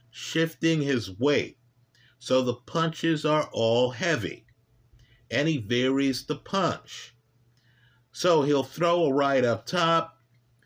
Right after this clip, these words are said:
You then move to cover the right. He comes back with a hard left.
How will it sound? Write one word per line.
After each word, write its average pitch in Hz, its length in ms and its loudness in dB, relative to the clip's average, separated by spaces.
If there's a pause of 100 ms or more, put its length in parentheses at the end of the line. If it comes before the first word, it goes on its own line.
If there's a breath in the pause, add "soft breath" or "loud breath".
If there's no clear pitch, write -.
(280 soft breath)
You 165 220 0
then 156 240 0
move 147 280 2
to - 100 -8
cover 160 300 0
the 139 140 0
right. 139 320 2
He 107 100 -2
comes 160 320 -2
back 151 340 -2
with 123 160 -6
a 95 60 -6
hard 143 380 0
left. 151 560 0